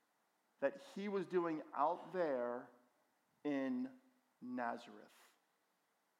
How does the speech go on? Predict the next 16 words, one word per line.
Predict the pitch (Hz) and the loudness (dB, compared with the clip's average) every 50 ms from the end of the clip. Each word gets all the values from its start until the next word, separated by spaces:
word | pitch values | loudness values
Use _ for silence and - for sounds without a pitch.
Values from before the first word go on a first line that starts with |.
| _ _ _ _ _ _ - | _ _ _ _ _ _ -2
but | - 143 143 | 0 0 2
in | 143 139 | 2 0
a | 135 120 | 0 -2
better | 113 - 147 135 139 143 147 151 143 - | 0 2 2 2 4 4 2 0 -2 -4
controlled | - 160 151 - - - - 143 131 131 123 120 120 120 117 - - _ _ _ _ _ _ - | -10 -10 -10 -10 -10 -8 -6 -6 -4 -4 -4 -4 -6 -8 -10 -14 -20 _ _ _ _ _ _ -12
environment. | 127 123 - 123 101 95 104 - - - - _ _ - - - - - _ _ _ _ _ _ _ _ _ _ _ _ _ _ _ _ _ _ _ _ _ _ _ _ _ _ _ _ _ _ _ _ _ _ _ _ - - | -12 -12 -12 -12 -12 -12 -14 -16 -18 -20 -20 _ _ -20 -20 -20 -20 -20 _ _ _ _ _ _ _ _ _ _ _ _ _ _ _ _ _ _ _ _ _ _ _ _ _ _ _ _ _ _ _ _ _ _ _ _ -6 0
Their | 151 233 254 220 | 2 4 4 4
way, | 156 117 104 - - - - - _ _ _ _ _ _ _ _ _ _ _ _ _ _ _ _ _ _ _ _ _ _ - | 2 -2 -8 -12 -16 -20 -20 -20 _ _ _ _ _ _ _ _ _ _ _ _ _ _ _ _ _ _ _ _ _ _ -4
not | 135 139 139 - - - - | -4 -4 -4 -4 -8 -10 -10
his | 139 123 113 113 | -10 -10 -10 -12
way. | 117 120 - 135 - - _ _ _ _ _ _ _ _ _ _ _ _ _ _ _ _ _ _ _ _ _ _ _ _ _ _ _ _ _ _ _ _ _ _ _ _ _ _ _ _ _ _ _ _ _ _ _ _ _ _ _ _ _ _ _ _ _ _ _ _ _ _ _ _ _ _ _ _ _ _ - | -20 -20 -20 -20 -20 -20 _ _ _ _ _ _ _ _ _ _ _ _ _ _ _ _ _ _ _ _ _ _ _ _ _ _ _ _ _ _ _ _ _ _ _ _ _ _ _ _ _ _ _ _ _ _ _ _ _ _ _ _ _ _ _ _ _ _ _ _ _ _ _ _ _ _ _ _ _ _ -4
We | 165 180 | -2 0
have | 202 233 233 233 | 2 0 0 0
to | 226 214 | -4 -4
realize | 196 202 202 190 165 143 127 113 | -2 0 2 2 2 2 0 -4
this. | - - - | -10 -16 -18